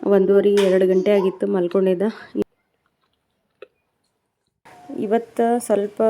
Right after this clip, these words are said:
ಬಿಸಿಲಾಗೈತಿ. ಇವತ್ತಂದ್ರೆ ಮಂಗಳವಾರ. ಇವತ್ತು ಮಾರ್ನಿಂಗ್ ಇಂತ್ರ ಒಂದ್ ಸ್ವಲ್ಪ ನಮ್ಗೆ ಬಿಸಿಲೈತಿ.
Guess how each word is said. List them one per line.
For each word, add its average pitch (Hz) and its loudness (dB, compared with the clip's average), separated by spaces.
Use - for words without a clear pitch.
ಬಿಸಿಲಾಗೈತಿ. 190 -4
ಇವತ್ತಂದ್ರೆ 202 -4
ಮಂಗಳವಾರ. 196 4
ಇವತ್ತು 202 0
ಮಾರ್ನಿಂಗ್ 196 -2
ಇಂತ್ರ 208 -4
ಒಂದ್ 208 -6
ಸ್ವಲ್ಪ 180 -4
ನಮ್ಗೆ 185 -6
ಬಿಸಿಲೈತಿ. 185 -6